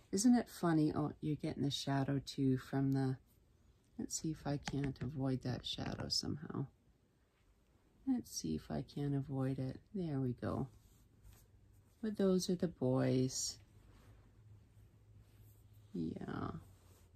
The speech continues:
So these are on the smaller size of my collection, and I do have, you know, larger ones, but, um,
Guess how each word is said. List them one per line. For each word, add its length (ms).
So 540
these 380
are 240
on 220
the 120
smaller 480
size 400
of 60
my 180
collection, 680
and 140
I 120
do 240
have, 320
you 140
know, 140
larger 520
ones, 500
but, 220
um, 500